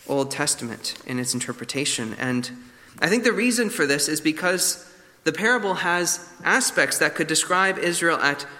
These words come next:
several different points in their history. So some believe it's future-oriented, that Zechariah here is a shepherd representing Christ. It's future-oriented.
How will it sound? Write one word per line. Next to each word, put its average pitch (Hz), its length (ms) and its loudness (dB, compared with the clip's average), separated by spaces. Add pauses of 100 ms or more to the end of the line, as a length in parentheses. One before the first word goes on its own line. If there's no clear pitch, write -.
(140)
several 220 420 2
different - 400 -2
points 143 560 -2 (140)
in 151 80 -4
their 165 80 0
history. 143 460 0 (840)
So 180 100 0
some 220 340 6
believe 170 400 2
it's 180 180 2
future-oriented, 135 1000 2
that 147 260 4 (260)
Zechariah 196 680 6 (420)
here 170 180 4
is 170 200 2
a 165 40 0
shepherd 180 440 2
representing 147 680 -2 (220)
Christ. 202 360 0
It's 160 160 2
future-oriented. - 1040 -4